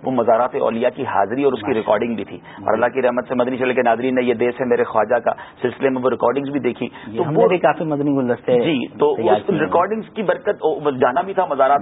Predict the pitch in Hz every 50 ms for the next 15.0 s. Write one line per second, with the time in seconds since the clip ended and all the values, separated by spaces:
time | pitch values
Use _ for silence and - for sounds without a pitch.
0 | 101 107 110 101 90 82 - - - - - 208 196 190 233 240 247 - 226 214
1 | 214 214 214 165 185 220 220 226 233 214 196 208 190 180 190 202 196 175 180 -
2 | 180 185 - 135 139 139 151 180 180 180 165 160 151 151 156 151 147 151 151 139
3 | 139 139 139 - 139 143 139 165 160 165 160 - 151 143 131 135 139 139 139 135
4 | 123 123 - - 147 151 156 156 156 139 143 120 131 135 131 127 - - - -
5 | - - - 110 - - 131 147 123 107 110 113 127 135 - 120 101 101 104 117
6 | 120 123 - - 107 107 101 - - - - 90 85 85 85 82 - - 104 110
7 | 117 113 117 123 127 - 151 143 143 147 151 147 147 147 131 135 - - 139 120
8 | 147 147 139 139 135 127 131 127 - 135 131 127 123 131 147 139 131 - - 131
9 | 127 135 131 127 123 123 123 123 127 127 - 127 - - 127 127 123 120 123 131
10 | 117 123 131 127 120 - - 135 123 - - 131 127 117 110 - - 123 123 135
11 | 127 120 113 107 101 110 110 101 101 107 110 104 95 90 90 - - 101 110 110
12 | 98 - 131 139 131 - 123 127 127 120 127 127 - - - - - 147 127 -
13 | - - 170 147 131 139 151 - - - - - 120 117 123 123 120 127 123 135
14 | 151 - - - 131 127 123 120 110 123 131 113 117 110 101 104 104 110 -